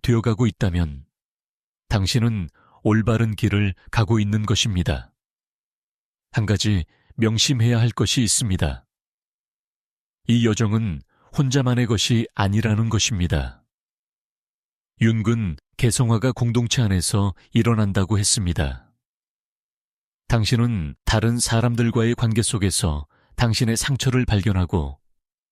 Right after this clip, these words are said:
관계 속에서 그것을 치유합니다.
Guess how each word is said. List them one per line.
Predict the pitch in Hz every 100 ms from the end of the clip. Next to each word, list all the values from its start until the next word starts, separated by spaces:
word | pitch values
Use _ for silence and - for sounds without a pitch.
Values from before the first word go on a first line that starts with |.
| _ _
관계 | 117 107 110
속에서 | - 107 95 - 90 71 - _ _
그것을 | - 98 - 90 87 - _ _
치유합니다. | - - 131 117 104 90 82 67 -